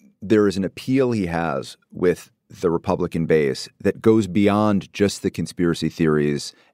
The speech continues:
and the, the viewpoints that he, that he espouses, but in fact also is a function of how relatable he seems as a person. He speaks in a very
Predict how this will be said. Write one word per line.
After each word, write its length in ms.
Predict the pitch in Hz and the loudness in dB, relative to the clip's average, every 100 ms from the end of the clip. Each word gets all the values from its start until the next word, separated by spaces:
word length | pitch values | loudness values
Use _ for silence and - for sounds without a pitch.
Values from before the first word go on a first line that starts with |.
| - | -6
and 320 | 82 80 76 | -4 -4 -4
the, 220 | 80 73 - - | -4 -4 -8 -6
the 80 | 80 | -6
viewpoints 560 | 65 82 85 80 73 | -4 -4 -2 -4 -4
that 100 | 73 | -6
he, 320 | 73 73 69 - | -4 -4 -4 -6
that 160 | 73 71 | -6 -4
he 260 | 69 65 | -6 -6
espouses, 640 | - 151 170 92 71 71 - - - _ _ | -2 0 2 0 -4 -10 -16 -20 -20 _ _
but 120 | 107 | 0
in 100 | 104 | 2
fact 260 | 95 104 - | 2 0 0
also 640 | 101 127 - 107 90 90 - | 2 2 2 2 2 0 -2
is 140 | 113 95 | -2 -2
a 80 | 90 | -2
function 640 | 92 87 - 76 78 82 - _ _ _ | -4 -6 -6 -6 -6 -8 -14 _ _ _
of 440 | 98 98 92 82 - _ _ _ - | 0 2 0 -2 -14 _ _ _ -12
how 640 | - 95 98 95 98 95 _ _ 95 | -2 2 2 2 0 -2 _ _ -2
relatable 680 | 101 95 123 147 92 82 | 0 2 2 2 0 -4
he 120 | - 87 | -6 -10
seems 400 | - 87 87 - | -6 -4 -6 -4
as 180 | 92 | -2
a 80 | 90 | -2
person. 500 | - 175 175 - - _ _ _ - | 0 -2 -2 -6 -14 _ _ _ -20
He 240 | - 127 | -4 -2
speaks 460 | - - 190 170 - | -2 -2 -2 -2 -6
in 140 | 117 | -2
a 80 | 98 | -2
very 640 | 80 98 92 95 98 98 | 2 4 4 2 -2 -6